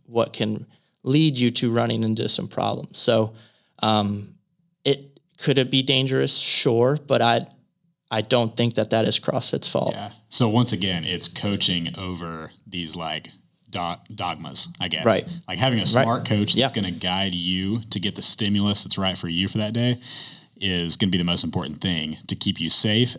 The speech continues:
Speaker 2: and to make your workouts the most effective. That's why I would rather refer somebody to a CrossFit coach that I trust than just about any other fitness program, because I know that they can, everything can be scaled to them.
Speaker 1: Right.
Speaker 2: And you can,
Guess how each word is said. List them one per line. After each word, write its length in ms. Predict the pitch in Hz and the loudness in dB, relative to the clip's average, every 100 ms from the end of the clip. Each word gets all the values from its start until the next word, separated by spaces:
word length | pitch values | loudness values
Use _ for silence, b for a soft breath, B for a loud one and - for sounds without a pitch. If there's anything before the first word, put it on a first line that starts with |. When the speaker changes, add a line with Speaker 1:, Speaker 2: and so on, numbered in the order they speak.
| - | -2
Speaker 2:
and 320 | 120 131 101 | 2 4 2
to 60 | 87 | 0
make 140 | 90 82 | -2 -4
your 180 | 92 | -6
workouts 240 | 92 85 - | -4 -4 -4
the 60 | 87 | -4
most 240 | 85 - | -4 -4
effective. 640 | - - 98 - - - - b b b | -4 -4 -4 -4 -12 -14 -16 b b b
That's 160 | 143 165 | 2 4
why 320 | 135 101 90 | 4 4 0
I 500 | 90 98 95 92 87 85 85 | 0 0 0 0 -2 -6 -10
would 220 | 98 87 | -8 -6
rather 560 | 80 95 95 87 82 78 _ - | -2 -2 -2 -4 -6 -10 _ -12
refer 340 | 92 - 95 | -8 -4 0
somebody 340 | 90 95 90 | 2 2 0
to 140 | 82 90 | -2 -4
a 40 | |
CrossFit 380 | 78 92 - 73 | -2 0 0 -2
coach 200 | 90 85 | -4 -4
that 120 | 90 80 78 | -2 -2 -2
I 100 | 80 _ b b b | -6 _ b b b
trust 600 | - - 104 92 80 - | -2 0 0 0 0 -2
than 240 | 90 82 80 | -2 -8 -4
just 220 | - - | -2 0
about 260 | - 98 - | -2 -4 -2
any 140 | 110 | 0
other 120 | 92 | 0
fitness 240 | 80 107 80 | -4 -6 -6
program, 380 | 82 78 80 | -10 -12 -12
because 220 | 78 - 92 | -8 -6 -4
I 80 | |
know 360 | 85 95 113 87 | -2 0 0 -2
that 160 | 82 85 | -6 -6
they 140 | 90 | -6
can, 320 | 87 80 78 - b - | -6 -8 -10 -12 b -6
everything 340 | 110 143 143 | 2 4 4
can 100 | 143 | 2
be 120 | 139 | 2
scaled 320 | 139 - 113 117 | 2 2 2 2
to 100 | 139 | 0
them. 360 | 104 73 85 - - | 0 -2 -6 -8 -8
Speaker 1:
Right. 240 | - - B B _ | -4 -4 B B _
Speaker 2:
And 460 | - 82 80 80 80 | -4 -2 -2 -2 -6
you 160 | 101 92 | -8 -4
can, 360 | 101 85 82 | -2 -2 -4